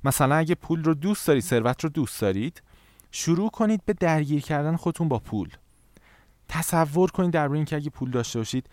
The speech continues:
چه اتفاقی میفته و اگه داشته باشید هم جملهٔ منفی هست، حس کنید همین الان رو دارید، خب،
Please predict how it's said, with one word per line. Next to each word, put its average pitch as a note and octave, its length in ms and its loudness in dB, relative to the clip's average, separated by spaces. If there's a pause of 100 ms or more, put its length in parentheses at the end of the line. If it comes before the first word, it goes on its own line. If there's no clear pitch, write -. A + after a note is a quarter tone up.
(160)
چه - 140 -2
اتفاقی D3+ 400 0
میفته C#3 180 -2
و C3+ 160 2 (340)
اگه E3+ 240 0
داشته F3+ 420 4
باشید F3+ 320 0
هم G#3+ 280 0 (320)
جملهٔ D#3+ 260 2
منفی D3+ 360 2
هست، A2+ 260 0
حس E3 120 -4
کنید G#3 200 0
همین G#3+ 260 2
الان E3+ 200 4
رو F3 80 2
دارید، C#3 380 4
خب، A#2+ 220 -2